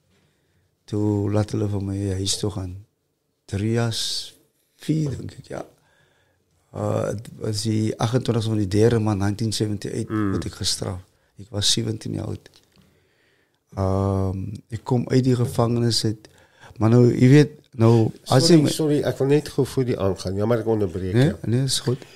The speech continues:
Speaker 2: Ek wil net hoor, ehm, jy het nou nog gepraat van jy moet nie oor jou eie naam, die woord sê ook, dat 'n ander een oor jou getuig. Maar in die bende wêreld, ek weet selfs waar ek betrokke was daai jare,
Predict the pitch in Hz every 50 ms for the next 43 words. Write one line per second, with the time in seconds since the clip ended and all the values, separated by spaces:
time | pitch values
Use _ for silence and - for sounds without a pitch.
0 | - - _ - 110 117 127 156 170 165 - 120 107 104 101 101 - - _ _
1 | _ _ _ _ _ _ _ _ _ _ _ _ _ _ - - 117 120 131 120
2 | - - _ _ _ _ _ _ _ _ _ _ _ _ _ _ _ _ _ _
3 | _ _ _ _ _ - 120 113 120 131 113 120 135 135 135 127 120 131 - 139
4 | 135 131 123 - - 123 117 113 113 110 113 110 117 127 127 120 113 107 110 -
5 | - 110 110 107 104 101 95 98 95 101 101 98 107 120 127 131 - - 135 123
6 | 113 98 - - 107 - - - - 131 127 135 131 120 113 104 95 92 95 95
7 | - - 98 - _ - 87 85 87 - - - - _ _ 101 104 104 110 131
8 | 156 170 170 165 147 107 107 113 113 120 123 127 120 101 98 95 95 98 95 95
9 | 90 90 - _ - - - - - 107 107 98 110 113 113 - 123 117 117 113
10 | - 107 101 - - 117 - - - 110 - - 104 95 - - 104 95 98 95
11 | - - 82 87 90 90 87 87 85 82 78 80